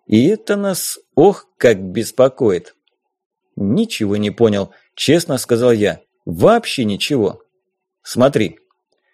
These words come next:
Азов сделал знак Зимину, мол, сам объясню. В игре стали происходить вещи, которые не вполне поддаются анализу наших сотрудников.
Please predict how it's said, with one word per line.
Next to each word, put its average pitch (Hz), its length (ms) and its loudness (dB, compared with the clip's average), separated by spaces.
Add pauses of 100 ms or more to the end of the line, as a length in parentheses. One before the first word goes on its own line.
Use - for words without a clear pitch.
(240)
Азов 190 420 -2
сделал 110 400 2
знак 104 280 -2
Зимину, 123 280 -2
мол, 104 360 -2
сам 120 320 2
объясню. 104 560 -6 (680)
В 98 260 0
игре 185 300 2
стали 185 380 2
происходить 135 640 0
вещи, 151 540 -4 (220)
которые 214 520 0
не 170 160 -2
вполне 156 420 2
поддаются 135 800 0
анализу 135 500 -2
наших 120 380 0
сотрудников. 110 760 -2